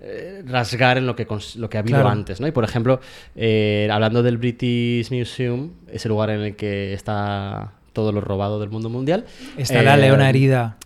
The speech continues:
Speaker 1: allí,
Speaker 2: la leona siria.
Speaker 1: eh, allí para, para hacer su ampliación, en realidad lo que hizo fue recu-, volve-, devolver al edificio un aspecto de hace un montón de décadas. O sea que, eh, fíjate, eso es lo que tenía que decir.
Speaker 2: Pues eso, es eso.
Speaker 1: <laughs>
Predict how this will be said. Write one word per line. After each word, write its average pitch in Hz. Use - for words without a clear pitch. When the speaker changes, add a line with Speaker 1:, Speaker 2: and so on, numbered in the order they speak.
Speaker 1:
allí, 120
Speaker 2:
la 127
leona 127
siria. 123
Speaker 1:
eh, 120
allí 120
para, 233
para 110
hacer 117
su 143
ampliación, 147
en 143
realidad 113
lo 131
que 143
hizo 135
fue 151
recu-, -
volve-, 120
devolver 123
al 180
edificio 165
un 170
aspecto 160
de 156
hace 156
un 156
montón 113
de 95
décadas. 101
O 98
sea 95
que, 90
eh, 92
fíjate, 110
eso 110
es 92
lo 98
que 90
tenía 92
que 87
decir. 87
Speaker 2:
Pues 120
eso, 98
es 143
eso. 135
Speaker 1:
<laughs> 139